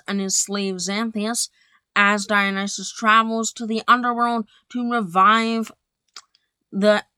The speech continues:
playwright Euripides due to rapidly falling standards in tragedy. As Dionysus and Xanthias go into the underworld, Xanthias repeatedly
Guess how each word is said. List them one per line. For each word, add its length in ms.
playwright 640
Euripides 840
due 240
to 160
rapidly 800
falling 540
standards 840
in 380
tragedy. 1080
As 260
Dionysus 760
and 320
Xanthias 640
go 160
into 240
the 240
underworld, 520
Xanthias 680
repeatedly 720